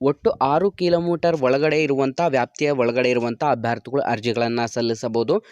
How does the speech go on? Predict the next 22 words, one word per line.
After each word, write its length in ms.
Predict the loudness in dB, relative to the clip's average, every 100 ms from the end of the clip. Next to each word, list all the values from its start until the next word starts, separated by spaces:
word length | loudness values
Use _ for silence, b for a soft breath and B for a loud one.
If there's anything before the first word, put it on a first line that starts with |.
| B B -2
ಯಾವುದೇ 480 | 2 4 4 2 2
ರೀತಿಯಾದಂಥ 480 | 2 0 0 0
ಒಂದು 240 | 0 0 -4
ಕ್ರಿಮಿನಲ್ 500 | 0 2 2 0 -2
ಮೊಕದ್ದಮೆ 540 | -2 -2 -2 -2 -2
ಇರಬಾರ್ದು, 540 | -2 0 0 0 -2 -4 B B B
ಆರೋಗ್ಯವಂತರಾಗಿರಬೇಕು 1200 | 2 2 2 2 2 2 0 0 0 -2 -2 -2
ಮತ್ತು 260 | -4 0 2
ಅವರು 260 | 2 2
ಯಾವುದೇ 380 | 2 2 2 0
ಒಂದು 240 | -2 0
ರಾಜಕೀಯ 540 | 2 2 0 -4 -4 -4
ಪಕ್ಷದ 480 | -4 -6 -4 -4 -4
ಸದಸ್ಯರಾಗಿರಬಾರದು. 1600 | -2 0 0 0 2 2 2 0 2 2 2 0 -2 -4 -20 _ _
ಅಂತಹ 440 | -2 0 0 0 0
ವಿದ್ಯಾರ್ಥಿಗಳು 600 | -2 -2 0 0 -2 -2
ಈ 160 | -2 0
ಒಂದು 260 | 0 0
ಅಧಿಸೂಚನೆಗೆ 720 | 0 0 -2 -4 -4 -2 -2 0
ಅರ್ಜಿಗಳನ್ನು 640 | 0 -2 -2 0 0 -2
ಕೂಡ 140 | 0 -2
ಸಲ್ಲಿಸಬಹುದಾಗಿರುತ್ತೆ. 1120 | 0 -2 0 -2 -2 0 0 -2 -2 -4 -2